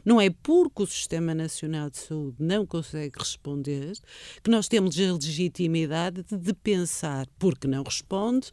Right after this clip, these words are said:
nós vamos acelerar o processo, como se diz, de, de morte assistida. O problema é que a morte não é assistida. O problema é que a vida e os nossos doentes, infelizmente, pelas diferentes circunstâncias que o país atravessa, não são assistidos de forma digna.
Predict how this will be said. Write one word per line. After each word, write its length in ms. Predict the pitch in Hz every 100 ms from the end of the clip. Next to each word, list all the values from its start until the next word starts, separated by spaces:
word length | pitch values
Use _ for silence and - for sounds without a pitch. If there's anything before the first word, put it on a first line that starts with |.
| - - -
nós 180 | 220 165
vamos 240 | 226 208
acelerar 600 | 226 - 208 202 214 214
o 80 | 185
processo, 760 | - - 220 214 214 - 233 - - - -
como 140 | 214
se 140 | - -
diz, 320 | 147 156 151
de, 180 | 135 156
de 140 | 139 160
morte 320 | 156 156 165
assistida. 440 | - - 165 147 - -
O 80 | -
problema 300 | - 330 339
é 40 | 320
que 120 | 262
a 60 |
morte 460 | 214 190 226 302 -
não 220 | 214 190 165
é 80 |
assistida. 720 | 147 - - - - - - -
O 40 |
problema 280 | - 247 285
é 60 | 269
que 140 | 233
a 40 |
vida 720 | 185 156 190 202 190 226 269 - _ _ _ _ _ -
e 120 | 226
os 100 | 214
nossos 400 | 254 262 - -
doentes, 540 | 170 185 165 156 -
infelizmente, 720 | 233 233 - 196 160 180 170 -
pelas 220 | 175 156
diferentes 500 | 165 - 208 220 -
circunstâncias 840 | - 190 - 175 - 165 - 160 -
que 80 |
o 20 | -
país 240 | 165 156
atravessa, 800 | 156 - 147 143 135 127 - 170
não 220 | 190 269
são 300 | 254 - 277
assistidos 560 | 254 - - 196 175 -
de 60 | -
forma 340 | 185 185 185
digna. 420 | 165 175 160 151